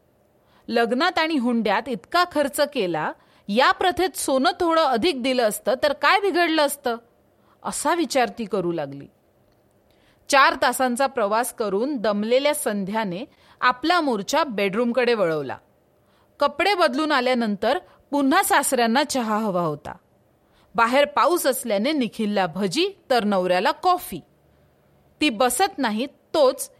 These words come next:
इतक्या सगळ्या गोष्टी तिला मागितल्यामुळे ती उठली. घरातल्या लोकांचे पोट खुश ठेवणे हे स्त्रियांचे आद्य कर्तव्य असे कोणीतरी म्हटले हे तिला आठवलं.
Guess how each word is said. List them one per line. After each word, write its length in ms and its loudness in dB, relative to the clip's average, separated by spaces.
इतक्या 440 0
सगळ्या 360 4
गोष्टी 480 -2
तिला 200 2
मागितल्यामुळे 800 -2
ती 80 0
उठली. 440 -2
घरातल्या 460 2
लोकांचे 500 0
पोट 320 0
खुश 380 -4
ठेवणे 380 0
हे 100 2
स्त्रियांचे 760 -2
आद्य 440 0
कर्तव्य 600 -2
असे 260 0
कोणीतरी 440 -2
म्हटले 440 0
हे 180 0
तिला 260 -2
आठवलं. 540 -2